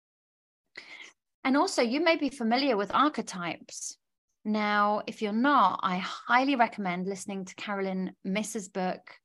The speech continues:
Uh, I think it's called Sacred Contracts. She, she speaks a lot about archetypes in there. And one of the archetypes she mentions is the archetype of the victim. Now, I relate heavily to this. I've spent most of my life in victim mode. So,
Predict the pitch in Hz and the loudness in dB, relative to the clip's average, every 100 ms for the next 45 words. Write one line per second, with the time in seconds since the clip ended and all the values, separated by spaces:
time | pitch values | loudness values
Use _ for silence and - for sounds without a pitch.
0 | _ _ _ _ _ _ - 190 185 185 | _ _ _ _ _ _ -4 0 0 0
1 | 196 240 269 - 214 - 208 202 190 - | -2 -4 -6 -4 -4 -4 -6 -6 -12 -6
2 | 196 185 185 160 - - 196 - - 214 | -6 -6 -6 -10 -8 -8 -8 -10 -8 -8
3 | - 240 - 208 190 185 185 185 190 185 | -4 -6 -2 -4 -2 0 0 -2 -8 -10
4 | - - 185 185 156 160 160 165 _ _ | -10 -10 -6 -6 -6 -8 -12 -14 _ _
5 | - - - 226 269 381 302 247 247 240 | -20 -14 -2 4 6 6 6 6 4 -2
6 | 220 175 - 208 196 196 - 185 180 - | -2 -2 -2 -2 -2 -2 -4 -4 -6 -6
7 | 202 185 185 - 190 - 220 233 226 185 | -8 -8 -12 -8 -6 0 -2 -2 -6 -6
8 | 180 - _ 190 185 277 349 - 165 196 | -6 -12 _ -6 -2 -2 -4 -4 -4 -4
9 | 202 180 208 190 196 190 180 - - 185 | -2 0 0 0 -2 0 0 -2 -4 -2
10 | 185 180 - 175 175 185 - 185 190 190 | -2 -4 -6 -6 -6 -10 -6 -4 -2 -4
11 | 190 185 180 175 180 185 175 180 - 190 | -4 -6 -2 -2 -4 -8 -8 -8 -8 -6
12 | 180 143 139 - 196 | -6 -6 -8 -6 -6